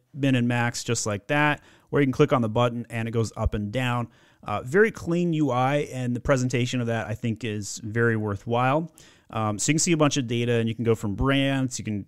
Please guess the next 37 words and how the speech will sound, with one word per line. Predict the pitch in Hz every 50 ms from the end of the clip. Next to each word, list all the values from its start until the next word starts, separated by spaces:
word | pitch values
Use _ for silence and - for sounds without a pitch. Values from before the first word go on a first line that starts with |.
| - -
check | - - 127 117 -
the | -
category, | - - 147 139 135 131 127 131 135 131 127 127
change, | 127 - - 127 123 120 113 - - - - -
change | - - 123 120 117 -
how | - 123 120 120 117
you're | 113 110
gonna | 110 104 98
filter | - - 135 127 123 - 123
this | 113 117 113 -
by | - 104 95 92 101 -
a | -
variety | 101 104 110 107 104 107 113 117 117 123 120 120 120 113
of | - 107 107
different | 113 107 - - 92 - 107
means. | 127 131 135 135 127 127 - - - _ _ _ _ _
And | - 113 117
the | 113
top | - - 143 135 120 -
filter | - 135 123 117 - 123 117 104
there, | 110 110 110 107 107 107 - -
review | 113 107 107 139 147 143
counts, | 139 - - 117 107 98 95 87 82 - - - - - -
number | 117 117 123 127 127 123
of | 117
F | 123 127 123 -
B | - 127 123
A | 123 120 117
sellers. | - - 117 107 98 92 82 - - -
So | - - - - 104 101 98
if | 95 - -
you're | 104
trying | - 127 117
to | 117 113
avoid | 110 107 101 117 120 117 113 113 110 104 -
certain | - - 127 113 110 113
things | - - 117 113 113 113 113 104 - -